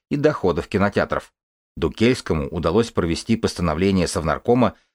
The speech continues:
о замене существовавшей системы процентных отчислений от проката фильмов. Их получали сценаристы, режиссеры и другие создатели фильма выплатой твердых ставок. Алексей Толстой сетовал,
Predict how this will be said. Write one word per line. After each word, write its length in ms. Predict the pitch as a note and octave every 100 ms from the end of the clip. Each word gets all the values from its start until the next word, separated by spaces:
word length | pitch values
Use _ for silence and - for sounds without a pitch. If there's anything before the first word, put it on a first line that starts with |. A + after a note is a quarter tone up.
| _
о 100 | F#2
замене 380 | F2 G#2 D#3 D#3+
существовавшей 800 | - - G#2+ A2 G#2 G#2 - F#2+
системы 480 | - - B2+ B2+ B2
процентных 580 | G#2 - G#2 - F2+
отчислений 580 | - - - G#2+ A2 G#2
от 80 | F#2
проката 380 | F#2+ - A2+ A#2+
фильмов. 440 | - D#3 F2 - _ _ _ -
Их 180 | E2+ -
получали 560 | E2+ E2 F#2 D#2+ D#2
сценаристы, 760 | - - D#2 D2 A#2 - B2+ A2+
режиссеры 640 | F#2+ D#2 D2 G#2+ A2+ A2 - _ -
и 100 | F#3
другие 380 | E3+ C#3+ G#2+ G2+
создатели 480 | G#2 G2 F#2+ G#2+
фильма 480 | G#2+ C#3 C3 A#2+ A2+ _ -
выплатой 600 | G2+ D3 F3+ F#3 E3 F#3
твердых 440 | E3+ D#3 D3 D3
ставок. 480 | - C3 F2 C2+ - _ _ _ _ _
Алексей 420 | D2+ D2 - G#2+
Толстой 480 | G2+ D#2+ - G#2 G2+
сетовал, 500 | - B2+ - C#2+